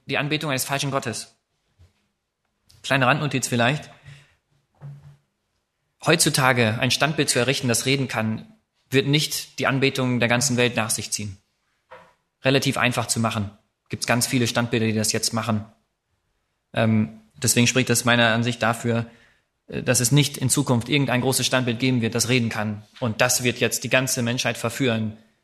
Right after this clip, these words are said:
äh, Gott nachzu-, äh, dem, dem Götzen nachzulaufen. Sondern es geht hier um eine, eine überzeitliche Realität. Das zweite Tier ist in der Lage, Menschen zu verführen, weil er Dinge tut, die scheinbar göttlichen Ursprungs sind.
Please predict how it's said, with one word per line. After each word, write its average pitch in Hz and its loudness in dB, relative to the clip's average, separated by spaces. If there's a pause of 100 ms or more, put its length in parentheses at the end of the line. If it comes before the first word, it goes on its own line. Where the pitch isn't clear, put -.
(400)
äh, 123 -6
Gott 117 0
nachzu-, 113 -2
äh, 110 -2
dem, 104 -4
dem 107 -4
Götzen 110 -2
nachzulaufen. 110 -6 (800)
Sondern 127 8
es 120 4
geht 147 4
hier 139 4
um 127 0 (460)
eine, 117 2
eine 113 0 (100)
überzeitliche 156 2
Realität. 120 -2 (920)
Das 127 0
zweite 147 0
Tier 156 0
ist 135 2
in 135 -2
der 120 4
Lage, 123 2 (500)
Menschen 131 0
zu 127 -4
verführen, 131 -2
weil 113 2
er 110 0
Dinge 143 0
tut, 143 0
die 113 -2
scheinbar 143 0
göttlichen 117 -4
Ursprungs 113 -6
sind. 110 -14